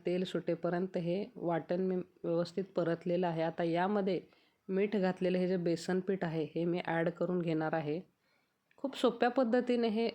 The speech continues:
अ, पिठलं आहे, तर तुम्ही याच्यामध्ये कांदा लसूणही ॲड करू शकता. तर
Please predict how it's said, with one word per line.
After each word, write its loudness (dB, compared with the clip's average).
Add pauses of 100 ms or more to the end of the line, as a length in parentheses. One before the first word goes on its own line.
अ, 0
पिठलं 0
आहे, 0 (800)
तर 0
तुम्ही 2
याच्यामध्ये 2
कांदा 2
लसूणही 0
ॲड 0
करू 0
शकता. -2 (1800)
तर -4